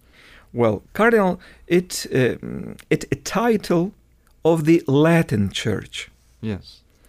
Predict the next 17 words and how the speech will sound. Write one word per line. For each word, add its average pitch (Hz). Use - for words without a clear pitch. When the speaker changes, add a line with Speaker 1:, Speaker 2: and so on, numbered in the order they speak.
Speaker 1:
And 127
very 160
often, 156
perhaps 139
some, 135
uh, 127
uh, 123
uh, 117
Orthodox 143
Church 143
would 135
be 131
scandalized 175
if 127
Speaker 2:
<laughs> -
Speaker 1:
a 127
patriarch 135